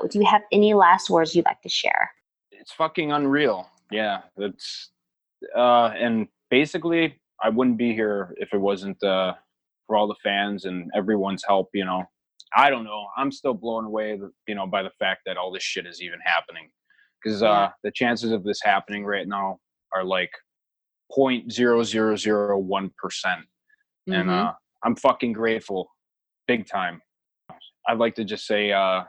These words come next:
Speaker 2: thank you to everybody who's been working with, you know, with me, you know, like John Fryer, Eric LaBrosse, Adam, Cam, Eddie Curran. And mostly, I would like to thank Mister Villavallo for making the best fucking music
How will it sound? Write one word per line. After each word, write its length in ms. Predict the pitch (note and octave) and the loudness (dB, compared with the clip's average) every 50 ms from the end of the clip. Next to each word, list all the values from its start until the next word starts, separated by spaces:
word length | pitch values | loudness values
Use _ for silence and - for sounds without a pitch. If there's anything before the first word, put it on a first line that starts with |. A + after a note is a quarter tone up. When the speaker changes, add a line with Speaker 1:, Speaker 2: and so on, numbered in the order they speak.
| - _ _ _ _ _ - | -12 _ _ _ _ _ -2
Speaker 2:
thank 220 | B2 B2 A#2+ - | 0 0 0 0
you 160 | B2 A#2+ A#2+ | 0 0 2
to 100 | A2 A2 | 2 2
everybody 540 | G2+ G#2 G2+ A2 A2+ G#2 - A2+ A2 G#2+ G#2 | 0 0 0 0 -2 0 2 2 2 2 0
who's 160 | G2+ G#2+ F#2+ | -4 -6 -6
been 200 | - A2 G2 F#2+ | -6 -6 -6 -2
working 360 | F#2+ G2+ A2 G#2+ A2 G2 F#2 | -2 -2 -2 -2 -2 -4 -4
with, 220 | F#2 F#2 - - - | -4 -4 -4 -2 -2
you 100 | G2+ G2+ | -2 0
know, 140 | F#2 F2+ F#2 | 0 0 -2
with 280 | F2 F#2 F#2 F#2 - | -2 -2 -2 -2 0
me, 180 | G2+ G2 G2 F2+ | 0 -2 -2 -2
you 140 | E2+ F#2+ G2 | -2 -2 -2
know, 120 | F#2+ F#2 | -2 -2
like 220 | F#2+ F#2+ F#2+ F2+ | -2 -2 -4 -2
John 260 | F2+ G2+ G2 G2+ G2+ - | 0 0 0 0 0 -2
Fryer, 480 | - - G#2+ G2+ G2 G2+ G2+ G2+ - - G2 | 0 2 2 2 2 2 -2 -6 -8 -8 -6
Eric 180 | G2+ G2 F2+ - | -6 -6 -6 -8
LaBrosse, 560 | F#2+ F#2 - F#2+ F#2 F#2+ F#2+ F#2+ F#2+ - - - - G2 F#2+ | -10 -8 -4 0 2 2 2 2 0 -4 -6 -4 0 0 0
Adam, 240 | F#2+ G2 F#2+ G2 F#2 _ - - | 0 -2 -4 -12 -20 _ -12 -6
Cam, 380 | G#2+ G2+ G2+ G2+ G2 G2 G2 F#2+ _ _ _ _ _ _ _ _ _ _ _ - - - _ _ _ - | -4 -2 -2 -2 -4 -6 -10 -18 _ _ _ _ _ _ _ _ _ _ _ -20 -20 -20 _ _ _ 0
Eddie 220 | A#2 A#2 A2+ G#2 | 0 0 0 -2
Curran. 600 | - - - A2+ A2+ A2+ A2+ A2 A2+ A2+ A2 G2+ - _ _ _ _ _ _ _ _ _ _ _ _ _ _ - - _ E3+ | -6 -4 -2 -2 0 0 -2 -2 -2 -4 -4 -6 -10 _ _ _ _ _ _ _ _ _ _ _ _ _ _ -20 -2 _ 4
And 400 | F#3+ G#3 G#3+ F#3+ E3 E3 D#3+ D3+ | 6 6 6 6 4 4 2 2
mostly, 640 | D#3+ F3 F3+ F#3+ F#3+ F3+ - - C#3 C3+ C3 B2+ B2+ | 2 4 6 6 6 4 4 4 4 6 8 8 8
I 80 | B2 B2+ | 6 4
would 120 | B2 A2+ | 2 0
like 200 | B2 A#2+ A#2 - | -2 -2 -4 -4
to 80 | A#2+ A2+ | -8 -6
thank 380 | - B2 A#2+ A#2 G#2+ - - | -4 -4 -4 -2 -4 -6 -6
Mister 540 | G#2+ A2+ A2 - - - A2+ G#2+ G#2+ G2 F#2+ G#2 | -6 -4 -4 -4 -2 -2 0 0 0 -2 -4 -4
Villavallo 640 | G#2 A#2 A2+ A2+ A2 G#2 G#2+ G#2 G2+ G2+ G2+ F#2+ F#2 - _ | -2 0 2 2 2 2 2 2 2 0 -2 -6 -10 -12 _
for 60 | G2+ | -18
making 300 | G2+ G2+ G2+ G2 - F#2+ | -14 -12 -12 -12 -14 -18
the 60 | F#2+ F2+ F2 | -20 -14 _
best 240 | G2+ G2 - - - | -10 -8 -8 -6 -6
fucking 300 | - G2 - - F#2+ F2+ F2+ | -4 -6 -6 -8 -14 -20 _
music 300 | F#2 F#2+ F2+ - F2+ - | -18 -18 -16 -16 -16 -14